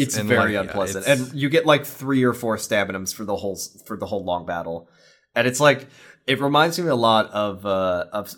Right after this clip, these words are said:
Speaker 1: of, of something else later in the game where I, I, I had to literally fight a boss with, like, one staminum to my name because
Speaker 2: Oh,
Speaker 1: you
Speaker 2: God.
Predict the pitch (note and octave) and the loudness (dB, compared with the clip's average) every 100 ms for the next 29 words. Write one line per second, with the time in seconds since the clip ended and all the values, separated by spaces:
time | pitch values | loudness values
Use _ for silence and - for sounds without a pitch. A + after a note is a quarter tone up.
0 | - G#2+ G2 G2 - _ _ - G#2+ F#2+ | -8 -8 -8 -16 -20 _ _ -10 -10 -10
1 | G#2+ - - B2+ B2 A2+ A2+ A2 B2 A#2 | -16 -8 0 0 0 0 0 0 -4 -4
2 | A#2 A#2+ A#2 A#2+ B2+ A#2+ A#2+ A#2 A2+ A2 | -2 -4 -2 -2 2 2 2 0 2 2
3 | G#2+ A2+ G#2+ G#2+ - A2 A#2 A2 A2+ - | 0 -2 -2 -4 -4 -2 -2 -4 -12 -14
4 | C#3 B2+ B2 A#2+ A2+ A2 G2+ - _ _ | -4 -2 -2 -4 -4 -4 -6 -12 _ _
5 | _ _ _ _ - - A#2 A2 - _ | _ _ _ _ -12 0 2 2 -2 _
6 | - A#2 A2 G#2+ G#2+ - A2+ A2 G#2 G#2 | -4 -4 2 2 2 0 -6 -2 -2 0
7 | G#2+ A#2 A#2 - A2+ A2+ A2+ A2+ A2 B2 | -2 0 -2 0 0 2 0 -2 -2 0
8 | A2+ A#2+ A#2+ B2 B2+ B2 B2+ G#2+ - - | 0 2 0 0 -2 -2 -2 -4 -10 -18
9 | - - A#2 A2+ B2 B2 A#2+ | -20 -6 -2 2 4 4 0